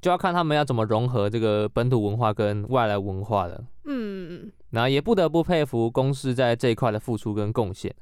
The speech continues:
Speaker 1: 之前《樱桃小丸子》的台语版也是在公视有获得一些网友的好评，就有些人说这个配的台语版配得非常专业这样。
Speaker 2: 只能说公视出品的都非常厉害，也非常，
Speaker 1: 对啊。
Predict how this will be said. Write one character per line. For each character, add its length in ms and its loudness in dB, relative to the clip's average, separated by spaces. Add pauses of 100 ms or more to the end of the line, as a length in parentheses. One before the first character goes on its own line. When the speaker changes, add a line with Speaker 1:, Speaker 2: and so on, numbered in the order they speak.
(340)
Speaker 1:
之 140 0
前 420 0
《樱 120 2
桃 160 2
小 160 0
丸 160 0
子》 100 -2
的 80 2
台 160 -6
语 140 0
版 340 -2
也 140 -8
是 140 -6
在 280 0 (140)
公 220 0
视 180 -2
有 100 4
获 160 2
得 140 2
一 40 0
些 120 2
网 220 4
友 40 0
的 80 0
好 220 -6
评， 180 -10 (460)
就 80 2
有 80 4
些 100 2
人 140 2
说 160 4
这 80 0
个 80 2
配 180 2
的 80 -2
台 200 -2
语 80 0
版 320 -2
配 120 0
得 80 2
非 160 -2
常 140 -2
专 240 -2
业 180 -6
这 120 -10
样。 120 -10 (400)
Speaker 2:
只 140 -6
能 100 -2
说 200 0
公 260 0
视 180 0
出 200 0
品 200 -2
的 140 -2
都 340 2
非 160 2
常 240 -8
厉 200 -6
害， 180 -2
也 100 -6
非 180 0
常， 200 2
Speaker 1:
对 60 -4
啊。 40 -8